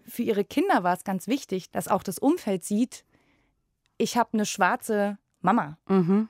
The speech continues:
Speaker 1: Also das ist auch Teil von mir sozusagen. Denn ja, am Ende haben die ja so eine ähnliche Situation wie Jutta früher mit ihrer Mutter, wo der Tenor eben ist, "Ihr seht euch beide nicht ähnlich, also könnt ihr nicht verwandt sein."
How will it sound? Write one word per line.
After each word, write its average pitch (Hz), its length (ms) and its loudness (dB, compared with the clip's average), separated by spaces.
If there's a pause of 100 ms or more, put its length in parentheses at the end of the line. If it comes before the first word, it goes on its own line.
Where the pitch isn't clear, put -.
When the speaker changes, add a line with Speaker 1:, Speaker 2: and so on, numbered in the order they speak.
Speaker 1:
Also 202 200 0 (560)
das 202 200 0
ist - 300 -4
auch 220 180 2
Teil 202 320 -2
von 190 220 -2
mir 226 320 4 (160)
sozusagen. 180 720 -4 (640)
Denn 208 500 2
ja, 240 320 2
am 190 160 -2
Ende 233 300 0
haben 226 120 0
die 208 100 -4
ja 214 120 -2
so 202 60 -4
eine 196 160 -4
ähnliche 233 360 0
Situation 208 540 -4
wie 196 60 -2
Jutta 202 320 -2
früher 202 300 -2
mit 185 200 -4
ihrer 247 260 2
Mutter, 202 460 -2 (560)
wo 208 100 2
der 202 160 6
Tenor 254 360 4
eben 226 240 2
ist, - 340 -2
"Ihr 214 140 2
seht 240 240 0
euch 208 160 2
beide 208 260 4
nicht 185 220 -2
ähnlich, 220 440 4
also 190 180 0
könnt 247 280 2
ihr 202 80 0
nicht 208 220 0
verwandt 175 340 0
sein." - 300 -6